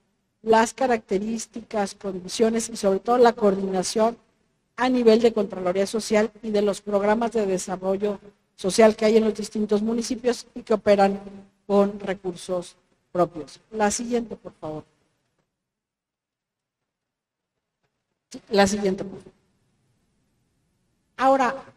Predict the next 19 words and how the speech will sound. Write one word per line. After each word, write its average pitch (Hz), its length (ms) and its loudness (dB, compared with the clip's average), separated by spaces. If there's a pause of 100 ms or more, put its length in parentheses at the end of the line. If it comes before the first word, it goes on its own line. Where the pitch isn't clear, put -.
(140)
eh, 277 180 -2
la 269 160 2
Secretaría 277 520 0
Ejecutiva 277 680 -2 (200)
también 262 540 2
ha 277 180 0
abonado 240 680 -2 (180)
a 208 160 2
ir, 233 320 2 (600)
insisto, 226 420 0
haciendo 262 360 2
este 277 260 0
diagnóstico 220 1000 -2 (640)
de 190 100 2
los 185 280 2
órganos 233 460 -2
internos 214 460 -4
de 202 80 -8
control 190 520 0